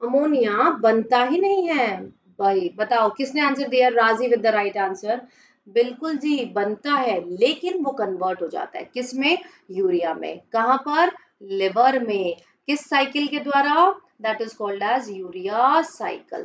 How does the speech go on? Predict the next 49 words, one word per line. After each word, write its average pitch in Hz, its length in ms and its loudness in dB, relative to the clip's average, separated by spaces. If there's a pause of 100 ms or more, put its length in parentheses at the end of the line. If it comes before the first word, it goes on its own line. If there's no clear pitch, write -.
तो 190 60 -14
हमारी 180 260 -6
body 226 220 -4
में 247 140 -6
जितना 269 320 -8
ammonia 330 340 -6
बनेगा 254 340 -4
हम 254 60 -6
उसको 254 240 -10
convert 247 440 -6
कर 214 120 -16
देंगे, 202 340 -12
किस - 260 -12
में 214 80 -14
कर 185 120 -10
देंगे 185 280 -14
convert? 185 440 -8
हम 269 260 -4
urea 165 260 -8
में 175 120 -16
convert - 340 -18
कर - 140 -20
देंगे। - 300 -20 (680)
So 294 100 -8
the 285 100 -2
ammonia 294 400 4
produced 285 380 -2
by 277 140 2
the 269 100 -2
metabolism 220 720 -2 (320)
is 349 160 -4
converted 320 520 0
into 339 160 -2
urea 320 400 -4 (320)
in 262 240 2
the 320 140 2
liver 311 320 0 (300)
and 190 220 -2
is 180 120 -18
released 240 340 -10
into 285 220 -8
the 302 120 -4
blood 285 300 -6 (120)
which 233 180 -8
is 277 180 -10
filtered 175 320 -6
by 156 180 -6
the 214 200 0 (420)
kidney। 349 300 -10